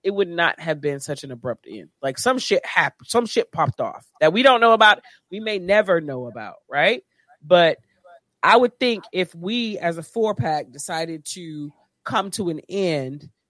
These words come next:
amicably, um, at, all the way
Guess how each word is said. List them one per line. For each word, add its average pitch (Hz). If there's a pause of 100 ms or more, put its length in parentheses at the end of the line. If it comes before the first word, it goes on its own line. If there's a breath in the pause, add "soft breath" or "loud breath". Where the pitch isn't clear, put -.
(280)
amicably, 165 (800)
um, 156
at, 196
all 214
the 202
way 190